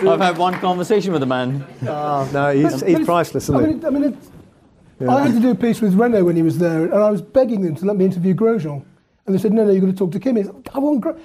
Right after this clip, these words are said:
Speaker 3: but there was just two of us talking to him, and he chatted for half an hour,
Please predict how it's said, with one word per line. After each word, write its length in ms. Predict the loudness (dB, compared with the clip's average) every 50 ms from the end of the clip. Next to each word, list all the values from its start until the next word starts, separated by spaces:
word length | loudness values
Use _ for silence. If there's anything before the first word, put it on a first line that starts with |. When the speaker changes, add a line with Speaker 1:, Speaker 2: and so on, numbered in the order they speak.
| -20 -2 _
Speaker 3:
but 280 | 0 0 0 -4 -12 -18 -20 _ _ _ _ _ _ _ _ _ _ _ _ _ _ _ _ -2
there 80 | 0
was 80 | 0 0
just 180 | 0 -2 -2
two 160 | 0 0 2 2
of 60 | 2
us 80 | -2 -4
talking 340 | -4 -4 -4 -4 -6 -8 -6
to 100 | -6 -6
him, 160 | -6 -8 -8 -6
and 220 | -2 -2 0 0 -2
he 180 | -2 -2 -2
chatted 320 | -2 0 -2 -4 -4 -4 -6
for 100 | -6 -2
half 260 | 0 0 0 0 -2
an 80 | -6 -6
hour, 240 | -4 -4 -6 -8